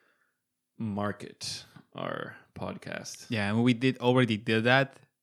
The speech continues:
Speaker 2: and now we did it again, so we didn't wanna repeat ourselves.
Speaker 1: Yeah.
Speaker 2: Basically, we just wasted an entire episode.
Speaker 1: Well,
Speaker 2: It could have been funny because people would have known how short-fused you are.
Speaker 1: I am. You know what? I tried really hard to be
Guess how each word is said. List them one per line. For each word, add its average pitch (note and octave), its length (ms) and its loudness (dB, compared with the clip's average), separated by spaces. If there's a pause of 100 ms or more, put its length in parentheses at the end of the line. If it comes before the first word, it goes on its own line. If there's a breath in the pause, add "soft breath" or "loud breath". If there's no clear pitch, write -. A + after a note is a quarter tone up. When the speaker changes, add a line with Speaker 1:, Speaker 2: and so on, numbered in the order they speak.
(220)
Speaker 2:
and G2+ 200 -4
now G2+ 180 -4
we G#2 140 -4
did G2+ 160 -2
it G#2 100 0
again, G#2 380 0
so A2+ 180 -6
we G2+ 120 -6
didn't G2+ 180 -6
wanna G2 200 -4
repeat G#2+ 280 -2
ourselves. G#2+ 460 -6 (260 loud breath)
Speaker 1:
Yeah. G#2+ 180 -2
Speaker 2:
Basically, F#3 360 8
we B2+ 120 6
just A#2 220 -2
wasted A2+ 380 0
an G#2 160 -2
entire G#2 320 -4
episode. F2+ 480 -10 (1200 loud breath)
Speaker 1:
Well, C#3 420 2 (100)
Speaker 2:
It D3+ 120 0
could C4 80 8
have C4 80 10
been E3+ 180 10
funny C3+ 320 6
because C3 320 2
people C#3 300 0
would B2 100 4
have A2 80 2
known A2 320 4
how A2 140 2
short-fused A2+ 600 -2
you B2 140 0
are. B2+ 240 2 (580)
Speaker 1:
I A#2 140 2
am. G2+ 300 -4 (1200)
You B2 100 -6
know A#2+ 160 0
what? B2+ 220 2
I A#2+ 80 4
tried A2+ 360 4
really G#2 280 2
hard G2+ 420 0
to A#2 100 -10
be G2+ 500 -4